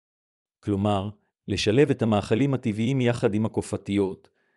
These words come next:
כדי להעניק לאוגרים שלכם רכיבים תזונתיים שיוכלו לחזק אותם. אנו חוזרים וממליצים לקרוא מדריכים מעמיקים בנושא, כדי שתוכלו לקבל את האינפורמציה המעמיקה בכל הנוגע לכמויות המתאימות של פירות,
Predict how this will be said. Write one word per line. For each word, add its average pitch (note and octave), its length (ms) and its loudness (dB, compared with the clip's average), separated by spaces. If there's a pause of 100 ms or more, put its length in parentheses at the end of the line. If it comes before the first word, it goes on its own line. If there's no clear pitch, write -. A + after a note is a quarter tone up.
(140)
כדי G#2 240 0
להעניק G#2 480 2
לאוגרים G#2+ 540 4
שלכם A2 460 -2
רכיבים A2 420 -2
תזונתיים A2+ 600 -2
שיוכלו A#2 480 0
לחזק A#2+ 520 -2
אותם. C2+ 400 -6 (1080)
אנו D#3+ 180 2
חוזרים A2 480 0
וממליצים G2+ 560 0
לקרוא A#2 280 2
מדריכים B2 500 0
מעמיקים G#2+ 540 0
בנושא, F#2 480 0 (520)
כדי G#2+ 240 2
שתוכלו C#3+ 480 0
לקבל B2 440 2
את B2 120 -2
האינפורמציה A2 800 0
המעמיקה G#2 480 2
בכל C#3 340 2
הנוגע A2+ 360 2
לכמויות A2 520 2
המתאימות A#2 520 -2
של F#2+ 160 -2
פירות, F#2+ 560 -2